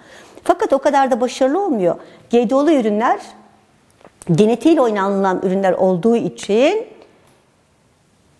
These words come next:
e, genetiğiyle oynanmamış bu doğal üre-, tohumların verdiği direnci gösteremiyorlar. Mesela kuraklık dönemlerinde ben yine hatırlıyorum,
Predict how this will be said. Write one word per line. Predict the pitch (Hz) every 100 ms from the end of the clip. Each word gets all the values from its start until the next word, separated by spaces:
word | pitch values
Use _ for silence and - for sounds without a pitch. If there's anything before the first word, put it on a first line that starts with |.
| _ _ _ _ 180
e, | 180 180 180 170 175 165 - - - -
genetiğiyle | 175 208 220 254 254
oynanmamış | 226 220 240 285 220 170 170 -
bu | 185 185 151
doğal | 196 202 -
üre-, | 208 196 185 170 160
tohumların | 185 185 196 190 185 233 370 - - - _
verdiği | 170 196 196 208 208 214 262 302 302 269 - - _ _ 175
direnci | 196 202 208 381
gösteremiyorlar. | 233 185 - 220 214 147 - - - - -
Mesela | 196 202
kuraklık | - 233 233 - 330
dönemlerinde | 190 170 165 160 160 180 254
ben | 202 202
yine | 226
hatırlıyorum, | 185 185 180 170 185 262